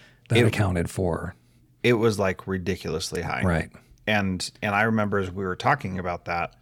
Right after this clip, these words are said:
Speaker 2: that you were, you were selling it at such a high price.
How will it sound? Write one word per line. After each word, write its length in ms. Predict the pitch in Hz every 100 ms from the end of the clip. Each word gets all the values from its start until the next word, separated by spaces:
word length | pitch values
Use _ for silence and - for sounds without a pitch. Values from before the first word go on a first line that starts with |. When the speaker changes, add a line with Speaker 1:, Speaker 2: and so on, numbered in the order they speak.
| _ _ _ -
Speaker 2:
that 380 | 98 87 - -
you 360 | 95 101 110
were, 500 | 110 98 92 90 87 85 _ _ _ _ _ _ _ _ _ _ _ _
you 320 | - 95 110
were 140 | 117 107
selling 340 | - 107 101
it 80 | 85
at 100 | -
such 340 | - 117 113 -
a 80 |
high 160 | 92 95
price. 580 | 90 190 92 123 -